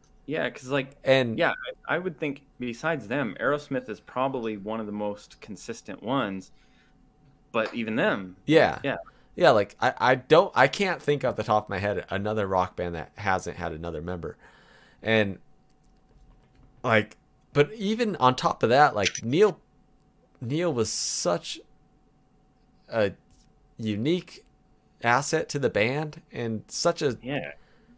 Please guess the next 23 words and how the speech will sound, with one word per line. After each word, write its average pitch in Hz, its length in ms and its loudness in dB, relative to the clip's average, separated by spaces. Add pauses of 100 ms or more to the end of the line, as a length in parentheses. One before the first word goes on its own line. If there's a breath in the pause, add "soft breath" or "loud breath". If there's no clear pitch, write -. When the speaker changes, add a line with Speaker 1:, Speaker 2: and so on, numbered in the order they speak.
(340)
Speaker 2:
like, 131 300 2 (260)
you 139 120 4
can't 226 280 2
really 185 280 2
even 143 180 -2
replace 156 480 0
him, 92 200 -2
even 135 180 -2
if 139 140 -8
you 98 80 -2
wanted 131 300 0
to. 101 180 -2 (400 soft breath)
I, 127 120 10
the 143 220 8
only 208 240 2
drummer 156 260 0
that 143 140 0
comes 139 220 -4
to - 80 0
mind 120 260 4
that 117 140 -2
could 98 160 -4
maybe, 123 640 0